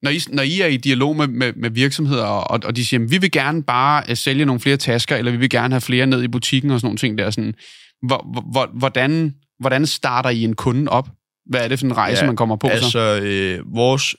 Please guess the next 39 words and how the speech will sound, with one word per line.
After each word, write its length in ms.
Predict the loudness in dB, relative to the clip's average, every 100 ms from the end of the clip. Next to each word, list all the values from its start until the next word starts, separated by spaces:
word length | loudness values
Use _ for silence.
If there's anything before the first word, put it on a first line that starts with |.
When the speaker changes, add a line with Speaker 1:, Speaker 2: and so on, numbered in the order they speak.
| -4
Speaker 2:
øh, 180 | -4
så 200 | -2 -4
virksomheder 580 | -4 -2 -2 -2 -2 -2
lever 400 | 0 0 2 2
af 220 | 2 0 0
at 140 | -4
sælge 400 | -2 -2 -4 -2
sig 220 | -4 -4
ind 180 | -4 -6
på 140 | -8 -8
brandværdien. 720 | -4 -4 -4 -6 -10 -12 -10
Altså, 200 | -6 -6
du 220 | -4 -6 -2
øger 160 | 0 0
din 120 | -2
kendskabsgrad. 680 | -4 -4 -4 -6 -4 -4 -4 -4
Speaker 1:
Mhm. 280 | -2 0 -2 -6 -18 -20 _
Speaker 2:
Igen, 300 | 0 2 2
det 140 | 2 2
der 80 |
med, 100 | 0
at 60 | 0
du 60 | -2
siger 280 | 0 0 2
indirekte, 640 | 2 2 2 0 -2 -10 -4
indirekte 460 | 0 0 0 -2 -2
markedsføring, 680 | 0 0 0 -2 -4 -4 -4
er 80 |
jo 80 | -4
meget 280 | 2 2 2
det, 120 | -2
vi 100 | -4
har 120 | -6
fokus 380 | -4 -2 -2 -2
på 180 | -4 -4
i 80 | -4
vores 260 | -2 -2 -2
virksomheder. 380 | -4 -4 -8 -10 -12 -4
Speaker 1:
Ja. 120 | -4